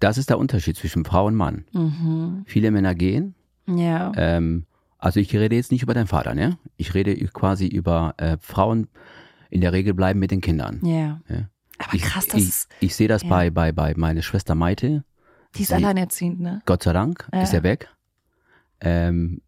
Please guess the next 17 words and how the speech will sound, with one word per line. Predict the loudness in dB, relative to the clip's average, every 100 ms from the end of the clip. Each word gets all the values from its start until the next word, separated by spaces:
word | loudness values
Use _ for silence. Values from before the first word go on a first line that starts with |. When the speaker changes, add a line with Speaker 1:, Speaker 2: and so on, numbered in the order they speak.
| _ _
Speaker 1:
und, | 0 2 2 0 -2 -2
äh, | 0 -2
ich | 0
will | 2
darüber | 2 2 2
nicht | 0 0
reden, | 0 0
aber | 2 2 4 2
Speaker 2:
Mhm. | 2
Speaker 1:
man | 2 0 -4 _ _ _ -20 -10
hört | -2 -2 0
schon, | 0 0
dass | -2 -2
ich | -4
ihn | 0
nicht | 0 -2
mag, | -2 -2 -4